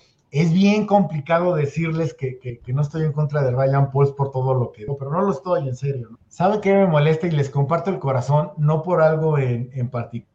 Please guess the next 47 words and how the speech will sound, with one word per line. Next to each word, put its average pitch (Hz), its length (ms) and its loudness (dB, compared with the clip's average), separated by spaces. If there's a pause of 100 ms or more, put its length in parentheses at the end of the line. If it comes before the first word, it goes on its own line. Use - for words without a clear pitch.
Creo 185 200 0
que 214 80 -4
tanto 147 460 2
Pauls 156 380 2
como 131 280 0
Eberflus 135 680 -2 (160)
han 160 220 0
soltado 180 580 -2
varias 170 440 0
indirectas, 143 800 2
muy 147 300 2
que 160 140 -2
directas, 135 760 -2
a 123 120 -6
Ryan 135 500 0
Pace 139 420 0
y 120 80 -6
a 117 80 -2
Matt. 117 200 -4 (200)
No 156 220 6
estoy 175 300 0
aquí 160 180 -2
para 156 300 2
defender 135 580 0
a 143 140 2
Ryan 135 420 -2
Pace 127 280 -2
y 120 40 -4
a 117 40 -2
Matt, 123 160 -4 (140)
a 120 140 -8
Matt 123 220 0
Nagy, 139 260 -2
¿no? 120 300 -10
Yo 147 100 -4
creo 156 160 -6
que 151 120 -6
todos 160 300 -2
nosotros 143 400 -2
como 123 240 -4
fanaticosos 165 720 -8 (220)
tenemos 151 360 4
razones 151 480 0
de 131 100 0
sobra 143 340 0
para 117 240 -4
criticar, - 260 -18